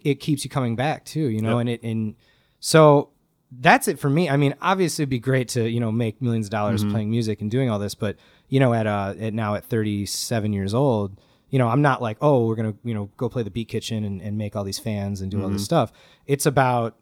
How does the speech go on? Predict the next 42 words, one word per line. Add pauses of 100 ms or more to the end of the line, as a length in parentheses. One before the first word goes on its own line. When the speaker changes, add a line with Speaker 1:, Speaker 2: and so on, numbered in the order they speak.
(160)
Speaker 1:
you
know,
creating,
uploading
content,
showing
it
to
your
friends
and
your
family
and
your
loved
ones, (360)
and
whoever
wants
to
listen
to
it,
that's
great,
you
know?
And
then, (640)
so
that's
it
for
me.
I
mean,
Speaker 2:
Yeah.
Speaker 1:
that,
that,
that,
it's